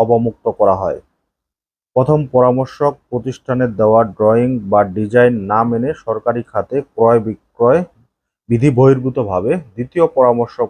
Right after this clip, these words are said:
প্রতিষ্ঠান নিয়োগ দেওয়া হয়। অস্বাভাবিক হারে মূল্য দাখিল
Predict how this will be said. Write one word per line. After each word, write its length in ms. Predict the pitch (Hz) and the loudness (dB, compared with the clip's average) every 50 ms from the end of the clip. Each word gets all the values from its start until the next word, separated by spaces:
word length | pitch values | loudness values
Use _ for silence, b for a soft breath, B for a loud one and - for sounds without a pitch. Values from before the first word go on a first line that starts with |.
| _ - | _ -8
প্রতিষ্ঠান 420 | 113 101 113 110 - - 117 104 104 104 | -10 -10 -10 -14 -10 -8 -6 -6 -4 -4
নিয়োগ 200 | 107 104 101 92 87 98 | -4 -4 -4 -4 -2 0
দেওয়া 180 | 95 92 92 95 | 0 0 2 0
হয়। 140 | 87 78 78 _ _ _ _ _ 123 | -2 -4 -6 _ _ _ _ _ -4
অস্বাভাবিক 480 | 131 - - 139 135 135 139 143 143 139 _ _ _ | -2 -2 0 -2 0 0 0 -2 -4 -6 _ _ _
হারে 280 | - 101 104 107 117 135 175 190 - _ _ _ _ _ _ _ _ 104 | -4 0 2 2 2 2 2 0 -6 _ _ _ _ _ _ _ _ -2
মূল্য 300 | 110 117 123 123 127 131 135 139 151 165 - _ _ _ _ _ _ - | 0 2 2 4 4 4 4 4 2 0 -4 _ _ _ _ _ _ -4
দাখিল 420 | 95 113 120 120 - - 151 143 | -2 -2 -2 -2 -2 -2 -2 -2